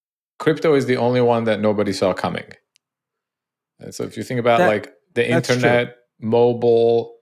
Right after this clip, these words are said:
Speaker 1: A I, all you gotta do is go back and watch or read science fiction from fifty or seventy years ago. And, you know, like, the two thousand and one, A Space Odyssey,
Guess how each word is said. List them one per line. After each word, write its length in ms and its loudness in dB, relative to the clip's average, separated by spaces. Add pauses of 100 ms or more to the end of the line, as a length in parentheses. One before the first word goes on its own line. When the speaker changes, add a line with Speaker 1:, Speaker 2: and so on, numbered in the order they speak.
Speaker 1:
A 220 2
I, 420 2
all 160 0
you 80 -2
gotta 200 0
do 80 0
is 100 0
go 180 2
back 320 0
and 140 -4
watch 480 -2
or 120 -8
read 260 -4
science 280 -2
fiction 400 -6
from 160 -10
fifty 480 -6
or 120 -4
seventy 440 -4
years 320 -2
ago. 480 -4
And, 220 -8
you 80 -8
know, 120 -2
like, 220 -2
the 220 2
two 160 -2
thousand 400 0
and 160 -4
one, 240 0
A 60 -4
Space 340 -2
Odyssey, 640 -2